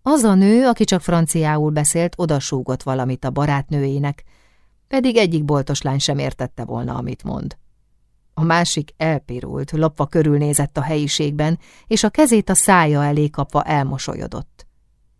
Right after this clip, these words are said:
Azután Bertára nézett, és ezt mondta: „Bocsánat, csak az üdvözlőlapokról beszéltünk.”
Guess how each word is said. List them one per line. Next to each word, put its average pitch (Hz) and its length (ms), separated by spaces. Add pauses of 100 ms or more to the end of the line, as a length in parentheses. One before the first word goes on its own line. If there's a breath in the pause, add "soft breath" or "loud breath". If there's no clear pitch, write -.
(200)
Azután 185 460
Bertára 214 500
nézett, 160 440
és 139 160
ezt 127 220
mondta: 131 420 (560 soft breath)
„Bocsánat, 185 960 (840 loud breath)
csak - 280
az 208 180
üdvözlőlapokról 151 960
beszéltünk.” 156 760